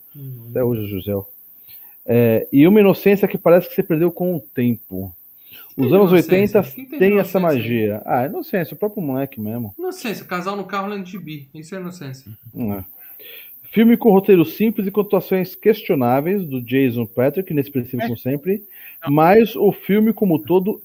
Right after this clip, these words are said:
Speaker 2: é mais pura diversão, nota oito. Concordo com tudo que você disse, André Luiz, é bem por aí mesmo.
Speaker 1: Que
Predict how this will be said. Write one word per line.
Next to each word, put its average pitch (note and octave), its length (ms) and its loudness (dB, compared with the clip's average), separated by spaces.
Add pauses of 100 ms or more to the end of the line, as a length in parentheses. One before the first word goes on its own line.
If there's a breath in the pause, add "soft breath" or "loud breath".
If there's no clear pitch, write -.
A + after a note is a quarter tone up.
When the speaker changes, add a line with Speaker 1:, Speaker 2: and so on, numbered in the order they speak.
(120)
Speaker 2:
é D3+ 160 2
mais E3 560 -2 (160)
pura F3+ 240 0
diversão, D#3 580 -4
nota C3 400 -4 (100)
oito. A#2 380 -6
Concordo G3+ 520 -6
com G3+ 100 -8
tudo B3+ 200 -10
que - 60 -20
você C4+ 80 -4
disse, C#3 300 -2
André A2+ 180 -2
Luiz, G#2+ 220 -2
é A2 80 -6
bem D3 160 -8
por G3+ 140 -8
aí A3 60 -8
mesmo. A#2 200 -6 (220)
Speaker 1:
Que - 180 -16